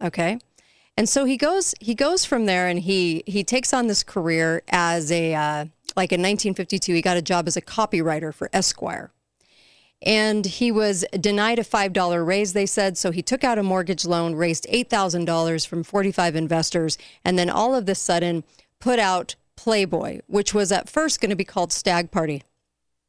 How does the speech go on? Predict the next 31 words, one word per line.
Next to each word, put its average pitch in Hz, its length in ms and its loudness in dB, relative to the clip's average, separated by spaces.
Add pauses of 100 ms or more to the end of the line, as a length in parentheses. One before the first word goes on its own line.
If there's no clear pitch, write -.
(380)
But 233 240 2
here 302 240 0
it 349 140 0
gets 247 180 0
interesting. 170 580 -4 (640)
Um, 214 420 2
the - 120 -2
first 339 300 0
issue 240 280 0
was 180 140 0
published 226 480 -2
in 202 140 -2
December 208 440 0
nineteen 196 360 0
fifty-three, 180 560 -2
and 175 120 -2
it - 140 -6
featured 196 440 -2 (300)
Marilyn 165 480 0
Monroe 208 460 0 (460)
from 226 200 0
a 208 80 2
nineteen 254 560 2
forty-nine 196 600 0
nude 185 220 0
calendar 220 540 0
shoot 160 400 -2
that 180 120 -2
she - 160 -2
did 165 220 0
under 170 400 0